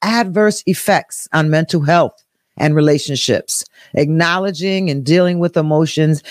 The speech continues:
in healthy ways is an important part of emotional intelligence and your overall personal growth. If someone believes they don't deal with emotions,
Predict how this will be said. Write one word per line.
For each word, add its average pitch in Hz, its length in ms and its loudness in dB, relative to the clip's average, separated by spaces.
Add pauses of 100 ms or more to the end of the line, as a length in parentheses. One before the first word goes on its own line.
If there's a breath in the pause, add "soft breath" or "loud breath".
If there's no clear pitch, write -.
(160 loud breath)
in 151 120 2
healthy 185 440 2
ways 147 540 2
is 131 100 2
an 131 80 2
important 143 640 -2
part 147 320 -2 (100)
of 135 120 -2
emotional 147 560 2
intelligence 127 680 0 (340 loud breath)
and 156 220 2
your 147 140 0
overall 135 560 2
personal 120 500 0
growth. 117 340 0 (800 loud breath)
If - 140 2
someone 180 340 2
believes 226 520 0
they 151 180 0
don't 160 160 2
deal 165 160 2
with 165 160 0
emotions, 131 680 0